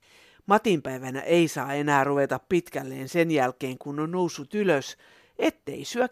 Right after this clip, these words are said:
kesällä itikat. Ja jos jossain nyt tänään sataa lunta, ei hätää. Matinpäivän lumisateet lupaavat hyvää marjavuotta. Ja jos tänään jossain päin paistaa aurinko,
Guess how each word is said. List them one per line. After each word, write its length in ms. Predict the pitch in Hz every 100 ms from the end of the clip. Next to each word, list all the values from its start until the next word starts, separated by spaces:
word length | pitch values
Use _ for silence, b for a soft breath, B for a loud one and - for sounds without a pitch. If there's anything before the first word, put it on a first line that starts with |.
| -
kesällä 520 | 349 - 220 175 165
itikat. 840 | 254 226 - 135 - - - - _ _ _ _ _ _ _ _ _ _ _
Ja 220 | 156 147 143
jos 340 | 147 147 139
jossain 440 | 170 202 - 151 127
nyt 140 | 127 _
tänään 480 | 180 185 165 131 120
sataa 400 | 131 - 127 127
lunta, 460 | 202 247 214 180 165 _ _ _ -
ei 160 | 202
hätää. 540 | 185 180 175 147 123 131 _ _ -
Matinpäivän 840 | 190 311 370 220 139 135 139 143
lumisateet 840 | 175 254 254 185 139 - 143 131 -
lupaavat 640 | 160 143 143 131 135 - -
hyvää 400 | 254 233 135 131
marjavuotta. 1120 | 143 175 175 139 127 127 127 127 - _ 123 - _ _ _ _ _ _ _ _ _
Ja 420 | 160 151 139 135 -
jos 360 | 104 151 143 -
tänään 340 | 160 185 175
jossain 520 | 165 202 220 160 139 -
päin 220 | 139 139
paistaa 500 | - 135 - 139 135
aurinko, 840 | - 240 294 269 254 233 226 220